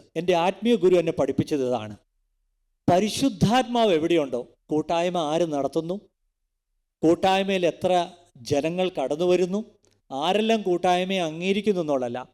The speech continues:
കൂട്ടായ്മയിൽ പരിശുദ്ധാത്മാവുണ്ടോ എങ്കിൽ തീർച്ചയായിട്ടും ആ കൂട്ടായ്മയോട് ചേർന്ന് നിൽക്കണം എന്നുള്ളതാണ് എന്നെ പഠിപ്പിച്ചിരിക്കുന്നത്. പരിശുദ്ധാത്മ ഉണ്ടോ എന്നറിയാനായി മൂന്ന് കാര്യങ്ങളാണ് പറഞ്ഞിരിക്കുന്നത്. പാപത്തെക്കുറിച്ചും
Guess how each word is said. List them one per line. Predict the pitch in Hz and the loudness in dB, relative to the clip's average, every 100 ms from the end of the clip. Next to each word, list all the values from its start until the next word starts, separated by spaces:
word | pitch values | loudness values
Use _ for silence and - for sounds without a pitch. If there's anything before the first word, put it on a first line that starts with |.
| _ _ _ _ _ - | _ _ _ _ _ 2
കൂട്ടായ്മയിൽ | 202 208 240 240 254 254 254 254 240 - | 2 4 2 2 2 2 2 4 2 2
പരിശുദ്ധാത്മാവുണ്ടോ | 160 147 214 - 185 202 196 190 175 135 135 143 123 - _ _ _ _ _ - | 2 2 2 2 2 2 0 0 0 0 0 0 0 -2 _ _ _ _ _ -8
എങ്കിൽ | 147 165 170 - | -2 -2 -2 -2
തീർച്ചയായിട്ടും | 160 196 - 190 156 156 160 190 135 | 0 0 0 0 0 0 -4 -6 -6
ആ | 147 - | -6 -2
കൂട്ടായ്മയോട് | 139 139 160 165 170 175 170 151 | -2 0 0 0 -2 -2 -2 -2
ചേർന്ന് | 127 143 160 | -4 -2 -2
നിൽക്കണം | 147 135 151 156 - _ _ _ _ 156 175 | -4 -4 -6 -8 -12 _ _ _ _ -4 -2
എന്നുള്ളതാണ് | 202 233 170 147 135 | 2 2 4 2 0
എന്നെ | 127 123 | -4 -4
പഠിപ്പിച്ചിരിക്കുന്നത്. | 120 117 120 135 113 110 107 120 _ _ _ _ _ _ _ _ _ - | -4 -6 -6 -6 -6 -6 -8 -12 _ _ _ _ _ _ _ _ _ -2
പരിശുദ്ധാത്മ | 151 160 190 175 196 190 175 | 0 2 2 2 2 2 0
ഉണ്ടോ | 180 196 220 226 196 | 2 4 4 2 -2
എന്നറിയാനായി | 170 147 151 156 147 135 131 - _ 160 | 0 0 2 0 0 -4 -6 -16 _ -6
മൂന്ന് | 170 226 254 - | 0 2 2 2
കാര്യങ്ങളാണ് | 156 151 175 170 147 143 139 | 0 0 0 -2 -2 -4 -4
പറഞ്ഞിരിക്കുന്നത്. | 123 135 127 127 120 - _ _ _ _ _ _ - | -6 -4 -6 -6 -10 -12 _ _ _ _ _ _ -2
പാപത്തെക്കുറിച്ചും | 139 160 185 196 196 202 202 233 | 2 4 4 4 2 2 0 -2